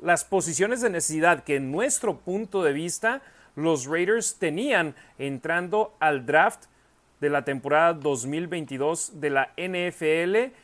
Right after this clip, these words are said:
y si cambiaron o no con lo que fueron las opciones de quinto año. Estas,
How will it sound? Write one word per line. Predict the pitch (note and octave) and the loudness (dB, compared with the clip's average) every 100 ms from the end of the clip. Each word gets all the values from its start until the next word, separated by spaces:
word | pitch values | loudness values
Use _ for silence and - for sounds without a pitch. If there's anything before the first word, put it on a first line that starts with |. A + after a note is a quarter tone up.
| _ _ _ | _ _ _
y | E3 D#3+ D#3 D3 C#3+ C3+ C3 | -6 -2 0 2 2 0 -2
si | B2+ - - C3 | -4 -6 -8 -4
cambiaron | C#3+ B2 A#2+ E3 B3 A3+ | -4 -2 2 4 4 0
o | E3+ | -2
no | D3 F3 C#4 - _ _ - | 0 0 -2 -6 _ _ -6
con | E3 D#3 D3 D3 | 0 2 2 0
lo | C#3+ | 0
que | - C3 | -2 -6
fueron | D3 E3 F#3+ F3 C#3+ B2 C#3+ | 0 0 0 -2 -4 -6 -4
las | C3+ | -4
opciones | C#3 - D#3+ E3+ F3 - | -4 -4 -2 0 -2 -4
de | C3+ C3+ | -4 -4
quinto | C#3+ D#3 D3+ F3+ | -6 -6 0 4
año. | C4+ A#3+ D3 - - - | 4 4 -2 -6 -16 -14
Estas, | - G#3 G#3+ - C4+ B3+ - - | 0 2 2 4 4 4 2 -4